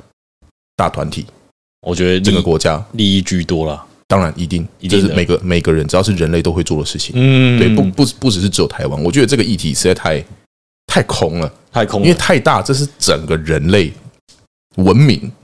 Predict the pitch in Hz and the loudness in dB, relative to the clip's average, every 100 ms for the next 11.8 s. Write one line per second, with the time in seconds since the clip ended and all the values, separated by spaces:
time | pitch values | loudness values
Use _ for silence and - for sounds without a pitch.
0 | - 131 117 92 80 85 87 92 67 - | -4 -2 0 -2 -2 0 2 0 -2 -12
1 | - _ _ _ - 92 71 73 _ 147 | -14 _ _ _ -2 -2 -4 -14 _ 0
2 | 160 - - - _ - 175 - 87 85 | 0 0 -12 -16 _ -6 -4 -2 -2 0
3 | 98 113 110 110 110 - 95 - 92 87 | 2 4 4 2 0 0 0 2 2 2
4 | 87 87 73 - _ _ _ _ - 156 | 2 0 -6 -20 _ _ _ _ -2 0
5 | 156 110 85 71 73 - - 123 80 - | 2 0 -2 -8 -10 -14 -2 0 0 -2
6 | 71 - - - _ _ - 120 123 123 | -2 -8 -16 -20 _ _ -4 2 4 4
7 | 107 104 104 104 - - - _ - 117 | 2 2 0 -2 -4 -8 -20 _ 0 0
8 | 117 104 82 82 82 - 92 90 82 73 | 2 0 -2 -4 -4 -2 0 2 2 0
9 | 85 82 90 80 76 80 - 87 78 76 | -2 0 0 0 -2 -6 -6 -6 -4 -6
10 | 76 80 - 143 147 139 135 104 85 95 | -6 -6 -2 2 4 4 4 2 2 0
11 | 92 90 78 67 78 90 101 | 0 0 0 -2 -2 2 2